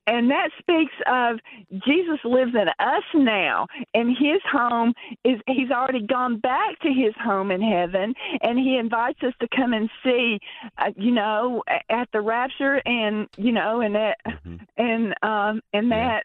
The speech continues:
Speaker 1: you know, to come to heaven
Speaker 2: Well,
Speaker 1: with
Speaker 2: the,
Speaker 1: him.
Speaker 2: isn't that
Speaker 1: It's so
Speaker 2: amazing that the,
Speaker 1: beautiful.
Speaker 2: the Bible says, "Christ in you, the hope of glory"? So he lives in us by his Spirit. I'm grateful for that. Uh, anyway,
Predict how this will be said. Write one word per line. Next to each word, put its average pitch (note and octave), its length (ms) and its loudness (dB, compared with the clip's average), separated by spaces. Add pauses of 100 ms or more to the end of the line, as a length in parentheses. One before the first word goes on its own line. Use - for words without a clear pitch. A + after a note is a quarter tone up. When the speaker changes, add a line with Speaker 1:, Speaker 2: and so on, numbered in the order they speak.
(120)
Speaker 1:
you A#3+ 140 2
know, A3+ 320 0
to B3 80 -2
come A3+ 320 -2
to G3 80 0
heaven G3+ 220 0
Speaker 2:
Well, B2 160 6
Speaker 1:
with B2 100 -2
Speaker 2:
the, B2 100 -2
Speaker 1:
him. - 300 0
Speaker 2:
isn't D#3 140 4
that F3 120 6
Speaker 1:
It's - 0 -
so C#3+ 40 6
Speaker 2:
amazing C3+ 480 6
that B2+ 140 4
the, A#2+ 80 0
Speaker 1:
beautiful. A2 220 -4
Speaker 2:
the G#2+ 180 2
Bible A2+ 400 2
says, G#2 280 -6
"Christ G2 400 -6
in F#2 100 -8
you, E2 180 -8
the D2 120 -10
hope D2+ 240 -10
of D#2+ 120 -14
glory"? D2+ 380 -10 (400)
So E2 280 -6
he F2 200 -6
lives E2+ 260 -6
in D2+ 120 -8
us C#2 120 -14
by C2+ 200 -12
his C#2+ 180 -14
Spirit. - 500 -18
I'm D2+ 180 -14
grateful C#2 420 -16
for - 120 -20
that. A#1+ 260 -18 (460)
Uh, D#2+ 440 -6 (340)
anyway, B2 420 2